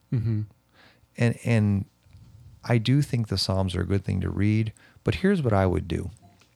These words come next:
Speaker 2: just in general. I would sprinkle the Psalms in while you're reading.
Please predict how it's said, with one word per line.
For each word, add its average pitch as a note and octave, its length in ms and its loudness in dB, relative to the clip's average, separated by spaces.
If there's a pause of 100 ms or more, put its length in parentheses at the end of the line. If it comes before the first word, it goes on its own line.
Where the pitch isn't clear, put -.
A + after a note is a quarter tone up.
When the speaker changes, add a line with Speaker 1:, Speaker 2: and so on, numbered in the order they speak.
(460)
Speaker 2:
just A2 240 2
in F#2+ 100 2
general. E2+ 360 -2 (500)
I C3+ 80 2
would C3 200 4
sprinkle B2+ 640 0
the G#2+ 100 0
Psalms G2+ 560 2
in E2+ 300 -4
while E2+ 140 0
you're E2 180 -2
reading. D#2 400 -8